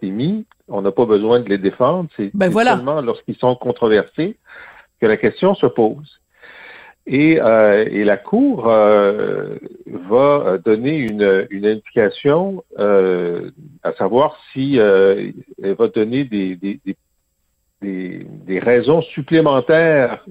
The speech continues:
Speaker 1: de réduire la liberté ou des balises, euh, raisonnables pour, euh, pour l'encadrer. Euh,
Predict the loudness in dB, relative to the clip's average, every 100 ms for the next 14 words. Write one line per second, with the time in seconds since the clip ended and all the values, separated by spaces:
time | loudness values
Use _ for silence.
0 | -8 0 0 0 -2 -2 0 2 2 0
1 | 0 -2 -2 -4 -4 -4 -10 -8 -4 0
2 | 0 2 2 2 0 -4 -4 -6 -8 -12
3 | -14 -4 -2 0 0 0 -2 -2 -2 2
4 | 2 2 2 2 2 0 0 0 -2 -6
5 | -2 2 2 2 -4 -2 0 0 0 0
6 | 2 2 0 -2 -6 _ -20 -20 -20 -20
7 | -10 -2 0 0